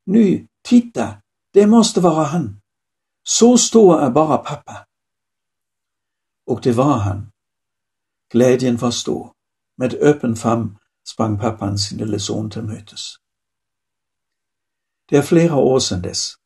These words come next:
men situationen har etsat sig fast på min näthinna. Jag kommer att tänka på den nu när vi med spänning öppnar alla de pyttesmå dörrarna i våra adventskalendrar.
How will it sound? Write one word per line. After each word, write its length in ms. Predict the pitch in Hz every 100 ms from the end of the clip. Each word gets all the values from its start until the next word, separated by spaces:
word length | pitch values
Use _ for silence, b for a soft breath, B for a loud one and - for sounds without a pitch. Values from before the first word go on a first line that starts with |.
| _ _ -
men 160 | 127
situationen 760 | - 139 131 120 135 143 143 117
har 140 | 113
etsat 440 | 135 139 - 117
sig 180 | 101 107
fast 400 | 104 113 - - _ _ _ _
på 100 | 113
min 200 | 113 107
näthinna. 560 | 101 98 - 107 101 _ _ _ _ _ _ _ _ _ _
Jag 140 | 131
kommer 200 | 196 190
att 100 | 147
tänka 360 | - 143 147 127
på 160 | 117 117
den 280 | 110 104 101 B _
nu 400 | - 131 147 131 _ _ _ _ _
när 140 | 123
vi 120 | 127
med 160 | 127 117
spänning 580 | - 135 170 139 98 98
öppnar 460 | 143 139 - 131
alla 300 | - 135 131
de 180 | 117 107
pyttesmå 560 | 120 123 117 - 117 104
dörrarna 600 | 107 113 104 101 98 -
i 60 | 123
våra 240 | 104 101
adventskalendrar. 880 | - 107 98 101 - 110 104 113 -